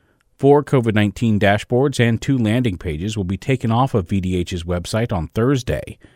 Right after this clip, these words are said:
The information being removed includes cases by vaccination status, the number of federal vaccine doses, and vaccines received, among others.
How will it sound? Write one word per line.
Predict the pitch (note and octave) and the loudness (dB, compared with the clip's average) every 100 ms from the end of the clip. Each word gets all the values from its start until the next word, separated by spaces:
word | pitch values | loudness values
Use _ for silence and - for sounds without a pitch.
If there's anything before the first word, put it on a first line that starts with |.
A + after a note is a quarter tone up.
| _ _ _ | _ _ _
The | G2 | -4
information | F#2 F2 F2 G2+ A2+ F#2+ | -2 -2 -2 -2 0 0
being | G2 G2 | 0 0
removed | F2+ F#2 G2+ B2+ A#2+ | 0 0 2 0 0
includes | F#2+ - G#2+ - | -2 0 -2 -2
cases | - A#2+ - C#3 | -2 -2 0 -4
by | - G2+ | 0 0
vaccination | F2 G2 A#2 G2+ F#2+ A#2+ A2+ | 2 0 -2 -2 0 0 -2
status, | F#2+ - E2 F#2 - - _ _ | -2 -2 0 0 -4 -8 _ _
the | - | -4
number | G2 G#2 G#2 | 0 2 0
of | F#2 | 0
federal | - G#2 G2 | 0 0 0
vaccine | F#2 G2 F#2 - A2 A2+ | 2 0 0 -4 -2 0
doses, | G2+ A2 - C3 | 0 -2 -2 -2
and | G#2+ A2 G#2 | 0 0 0
vaccines | F#2 - A2 G2+ F2+ | -2 -2 -4 -4 -4
received, | - - C3+ G2+ F2 G2 | -10 -4 -2 0 -2 -4
among | E2+ E2 D#2+ | -4 -4 -4
others. | G2+ G2 - - | -4 -4 -8 -16